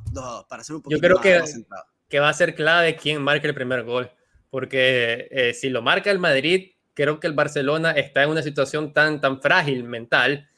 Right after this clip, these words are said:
Speaker 2: que, que van a entrar en los nervios. Y, y ne-, creo que el Barça necesita en los partidos ahorita para por lo menos salir de la crisis,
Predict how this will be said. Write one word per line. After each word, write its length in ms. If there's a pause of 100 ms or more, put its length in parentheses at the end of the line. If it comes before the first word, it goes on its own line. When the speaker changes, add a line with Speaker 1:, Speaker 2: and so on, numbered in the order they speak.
(240)
Speaker 2:
que, 420
que 120
van 140
a 40
entrar 220
en 80
los 120
nervios. 500
Y, 380
y 60
ne-, 220
creo 200
que 60
el 60
Barça 220
necesita 760
en 120
los 100
partidos 520 (280)
ahorita 340
para 180
por 100
lo 60
menos 160
salir 200
de 80
la 120
crisis, 420